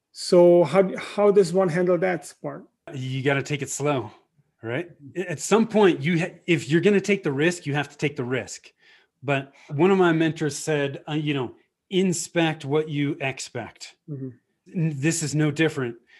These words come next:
Speaker 2: You need to give clear direction and, you know, don't just pull the training wheels off immediately. And not only that, you can, I mean, you can have people go through dry runs. "Hey, you saw what we posted last week. I want you to do a dry run of what you would post.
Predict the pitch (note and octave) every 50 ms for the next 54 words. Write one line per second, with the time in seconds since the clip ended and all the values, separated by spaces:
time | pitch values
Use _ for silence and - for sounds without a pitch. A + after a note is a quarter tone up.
0 | - _ C#3 C3+ C3 D#3 E3+ E3+ C#3 D3+ C#3 C3 - - - - D#3+ E3 F#3+ G3
1 | B3 D3+ C#3 C3 C3 C3 - - F3 F3+ F3+ F3 - - _ _ _ _ _ _
2 | _ _ _ _ _ _ - D#3 D#3+ D#3+ D#3+ D#3 C#3+ D3+ - _ - E3+ D3+ C#3+
3 | E3 D#3+ D3+ D3+ D3+ - C3+ - - _ _ _ _ _ - E3 E3 E3 E3+ E3+
4 | - - - F3+ F3+ E3 C#3+ - - E3+ F3+ G3+ F#3+ D3+ C#3 C#3 C#3 C#3 A#2+ D3
5 | C#3+ C#3+ C#3+ - C3+ C#3 E3 D#3 C3+ A#2 A2 G2+ G#2 G2 - - _ _ _ _
6 | _ _ _ _ _ _ - F3 F3+ E3 F#3 F3 D#3+ D#3 F#3+ A3 A3 F#3+ F3 D3+
7 | C3+ F#3 F#3+ F3+ D3+ C#3 F3+ F#3 - G#3 E3+ C3+ D3 E3 E3 F3 G3 G3 - A3
8 | G#3 G3 G3+ G3+ F#3+ - D3 B2 D#3+ E3+ E3+ E3+ E3+ D3 C3 - B2+ B2+ C#3 D3
9 | C#3+ C#3+ C#3+ C3 C3 C#3+ E3 E3 - - F3+ G3+ F#3+ C#3 G#2+ F2+ - _ _ _
10 | _ _ _ _ _ D#3 F3+ F3 - G#3+ G3+ F#3+ F3+ F3 E3+ D3+ E3 D3 - D#3+
11 | D#3+ E3+ E3 E3 D3 A#2 B2+ C3+ D3 E3+ F#3 E3+ - - A#2+ B2+ C3+ C3+ C#3 C#3
12 | - _ _ _ _ _ _ _ _ _ _ _ _ _ _ _ D3 F3 F#3+ G3
13 | F#3+ F#3+ G3+ F#3+ E3 D3 A#2+ - - - - F3+ E3+ D3+ - - C3 C3 D3 D3+
14 | E3 E3 D#3+ C#3+ D3+ E3 D#3+ C#3+ B2+ A#2 G2 G#2+ A2+ C#3+ E3+ E3+ D3+ C#3 C#3 C3
15 | - - C3 C#3 A2+ F2 - - - - -